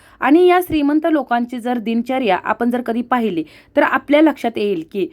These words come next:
पौर्णिमा तिथी असेल, अमावस्या असेल, दिवाळी, पाडवा, लक्ष्मीपूजन, गुरुपुष्यामृत योग, दसरा किंवा जे काही विशिष्ट तिथी असतात, तर त्या विशिष्ट तिथींना हे जे श्रीमंत लोक असतात, तर ते असे काही उपाय, सेवा करतात,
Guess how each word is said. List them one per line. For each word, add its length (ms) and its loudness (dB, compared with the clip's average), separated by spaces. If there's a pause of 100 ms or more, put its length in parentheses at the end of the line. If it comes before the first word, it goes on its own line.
(300)
पौर्णिमा 540 4
तिथी 220 -2
असेल, 340 -4
अमावस्या 460 -2
असेल, 280 -4
दिवाळी, 380 0
पाडवा, 400 0
लक्ष्मीपूजन, 800 -2 (340)
गुरुपुष्यामृत 920 2
योग, 340 -2
दसरा 480 0
किंवा 500 2
जे 200 2 (100)
काही 180 -4
विशिष्ट 440 -6 (100)
तिथी 360 -8
असतात, 300 -2 (440)
तर 100 0
त्या 240 2
विशिष्ट 460 -4 (100)
तिथींना 440 -2 (100)
हे 120 0
जे 160 -2
श्रीमंत 540 0
लोक 300 -2
असतात, 240 -2 (480)
तर 140 6
ते 160 0
असे 360 0
काही 240 4
उपाय, 480 -2
सेवा 360 0
करतात, 420 -2